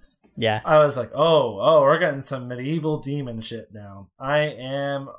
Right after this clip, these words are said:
Speaker 2: uh, ready. And so <sighs> that, that's, that's oddly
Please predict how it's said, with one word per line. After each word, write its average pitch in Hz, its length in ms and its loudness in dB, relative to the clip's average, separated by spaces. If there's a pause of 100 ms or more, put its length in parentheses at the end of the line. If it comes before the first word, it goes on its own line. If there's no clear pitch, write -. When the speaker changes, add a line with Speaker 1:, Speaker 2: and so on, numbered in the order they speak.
Speaker 2:
uh, 110 360 -12
ready. 98 580 -12 (100)
And 123 260 -10
so 127 520 -2 (920)
<sighs> - 60 -10 (400)
that, 180 220 0
that's, 180 400 2
that's 165 240 -4
oddly 156 500 2